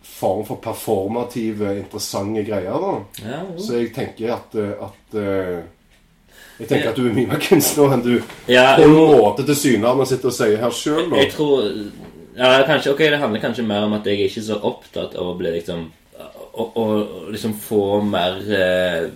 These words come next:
Speaker 2: sånn, jeg, jeg, jeg har ikke søkt på noe mer plass enn Studio sytten.
Speaker 1: Nei.
Speaker 2: Og, og, og det var jo på grunn av at det hele prosjektet mitt handlet om Studio sytten.
Speaker 1: Ja.
Speaker 2: Eh, og hvis, for eksempel, hvis jeg skulle søkt på en annen plass, så måtte jeg jo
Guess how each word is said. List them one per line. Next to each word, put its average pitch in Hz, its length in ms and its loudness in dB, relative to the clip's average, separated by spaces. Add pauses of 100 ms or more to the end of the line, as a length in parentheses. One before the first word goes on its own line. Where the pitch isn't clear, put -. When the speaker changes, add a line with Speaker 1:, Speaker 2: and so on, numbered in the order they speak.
(540)
Speaker 2:
sånn, 123 200 -2
jeg, 113 100 -6
jeg, - 320 -10
jeg 113 240 -4
har 104 80 -8
ikke 117 100 -10
søkt 85 540 -4
på 101 100 -4
noe 90 160 -6
mer 80 240 -8
plass 85 320 -8
enn 85 120 -8
Studio 87 240 -10
sytten. 101 500 -8 (160)
Speaker 1:
Nei. 123 160 0 (260)
Speaker 2:
Og, 107 240 -2
og, 104 240 2
og 110 120 -2
det 120 120 4
var 120 140 4
jo - 100 -6
på 113 100 -10
grunn 101 140 -2
av 92 140 -4
at - 60 -20
det 95 60 -4
hele 90 220 -4
prosjektet 104 400 -8
mitt - 160 -10
handlet 87 320 -6
om 120 80 -4
Studio 104 240 -4
sytten. 90 440 -10 (220)
Speaker 1:
Ja. 131 140 -2 (380)
Speaker 2:
Eh, 87 500 -2
og 98 80 0
hvis, 104 160 0
for - 80 -10
eksempel, 104 320 -2
hvis 95 180 -6
jeg 98 160 -4
skulle 95 220 -10
søkt 87 260 -10
på 92 60 -10
en - 80 -10
annen 92 220 -6
plass, 95 200 -6
så 110 60 -8
måtte 95 240 -8
jeg 95 80 -4
jo 92 80 -6